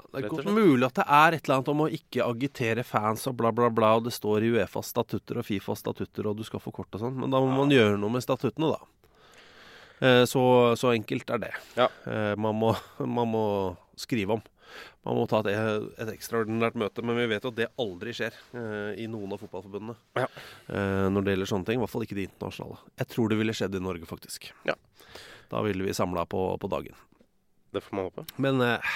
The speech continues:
Speaker 1: er det noe å si, ja? Er, er det noe nytt å si om dette
Speaker 2: Nei,
Speaker 1: her?
Speaker 2: det er
Speaker 1: Det er
Speaker 2: bare, det er jo en skandale.
Speaker 1: Men vi venter jo fortsatt på den norske klubben som, eh, går, eh, og melder... Dette har vi snakket om før,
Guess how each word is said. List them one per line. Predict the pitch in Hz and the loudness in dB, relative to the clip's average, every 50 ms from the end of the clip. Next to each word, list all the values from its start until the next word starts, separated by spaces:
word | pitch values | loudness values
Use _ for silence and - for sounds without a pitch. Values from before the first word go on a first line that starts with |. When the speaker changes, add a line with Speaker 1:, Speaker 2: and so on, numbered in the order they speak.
| - - - - - - _ _ _ _ _ _ _ - - - - - - - _ _ - | -6 -10 -12 -14 -18 -20 _ _ _ _ _ _ _ -20 -20 -20 -20 -20 -20 -20 _ _ -20
Speaker 1:
er | - - | -16 -14
det | |
noe | - 139 | -12 -10
å | - | -8
si, | - - - - 87 82 | -6 -6 -6 -8 -10 -12
ja? | 85 - - - - - - - - - - - - - - | -12 -12 -12 -14 -20 -20 -20 -20 -20 -20 -20 -20 -12 -6 -4
Er, | 117 - - 123 | -2 -2 0 0
er | 123 | 0
det | 123 | 2
noe | 127 131 127 | 2 2 2
nytt | 123 117 - - - - | 2 2 0 -4 -10 -10
å | - | -8
si | - - 104 90 | -8 -6 -6 -6
om | 101 113 | -6 -6
dette | 95 - - | -8 -8 -4
Speaker 2:
Nei, | - 98 101 | 0 2 2
Speaker 1:
her? | 101 | 2
Speaker 2:
det | 101 98 | 2 0
er | 90 95 | 0 0
Speaker 1:
Det | 104 113 | 2 2
er | 113 101 87 | 2 2 2
Speaker 2:
bare, | 95 95 - | 0 -2 -2
det | - 87 | -2 -4
er | 87 85 87 | -4 -2 -2
jo | 92 95 92 95 95 95 92 87 | -2 -4 -4 -4 -4 -4 -4 -6
en | 92 - | -6 -8
skandale. | - 104 101 95 90 - - - - - - - _ - | -6 -6 -6 -6 -6 -8 -10 -14 -20 -20 -20 -14 _ -2
Speaker 1:
Men | 156 | 0
vi | 170 180 165 | 2 2 4
venter | 170 143 120 - 170 | 2 2 0 -2 -6
jo | - | -6
fortsatt | - 127 - 160 - | -6 -4 -4 -4 -4
på | - 147 135 | -2 0 0
den | 131 131 139 | 0 0 -2
norske | 135 - - 131 - | -2 -4 -6 -8 -4
klubben | 123 117 104 120 123 117 | -4 -2 -2 -2 -2 -2
som, | - 131 123 120 120 120 120 | 0 2 2 2 2 2 2
eh, | 123 123 120 120 120 120 | 2 2 2 2 0 -2
går, | 123 110 104 117 110 110 117 120 120 120 - _ _ _ - | -4 -4 -2 0 2 4 6 4 4 2 -2 _ _ _ -8
eh, | - 120 117 113 117 117 113 113 | -4 -2 -2 0 2 2 2 2
og | - 117 113 | 2 2 2
melder... | 117 113 110 107 107 107 - | 4 4 4 2 0 -2 -2
Dette | 127 113 | -2 -2
har | - 131 | 0 0
vi | 131 - | 0 0
snakket | 135 110 117 113 | 0 0 0 0
om | 101 156 | 0 0
før, | 185 | -2